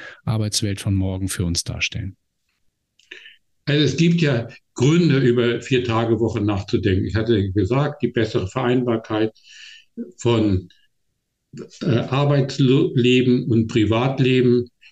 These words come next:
Speaker 2: gehört sicherlich dazu. Ne, viele Frauen möchten auch in solchen Modellen arbeiten, weil sie dann doch besser,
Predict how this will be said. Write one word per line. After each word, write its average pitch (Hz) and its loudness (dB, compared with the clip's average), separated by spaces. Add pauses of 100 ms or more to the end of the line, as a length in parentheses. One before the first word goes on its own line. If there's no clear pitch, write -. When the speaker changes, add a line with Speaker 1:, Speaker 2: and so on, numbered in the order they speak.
Speaker 2:
gehört 123 2
sicherlich 113 0
dazu. 113 2 (260)
Ne, 110 0 (640)
viele 120 0
Frauen 139 2
möchten 127 2
auch 120 0
in 117 2
solchen 113 0
Modellen 110 2
arbeiten, 117 0
weil 110 2
sie 101 -2
dann 104 0
doch 101 -4
besser, 107 -2